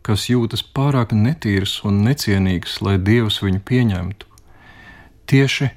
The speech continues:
šī iemesla dēļ Kristus nāca pasaulē, meklēt un glābt pazudušo. Jēzum nav lielāka prieka par to, kā viņu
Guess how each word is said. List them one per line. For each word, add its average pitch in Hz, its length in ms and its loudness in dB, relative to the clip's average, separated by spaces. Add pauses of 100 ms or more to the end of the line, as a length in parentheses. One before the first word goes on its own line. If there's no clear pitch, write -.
(300)
šī - 220 2 (180)
iemesla 127 480 0
dēļ 110 380 2 (100)
Kristus 117 560 -4
nāca 104 400 0
pasaulē, 95 640 -4 (400)
meklēt 104 680 2
un 95 160 0
glābt 101 480 0
pazudušo. 92 680 -2 (680)
Jēzum 127 480 4
nav 127 160 2
lielāka 127 560 -2
prieka 127 500 -2
par 101 220 -4
to, 143 320 -2
kā 107 240 0
viņu 95 240 0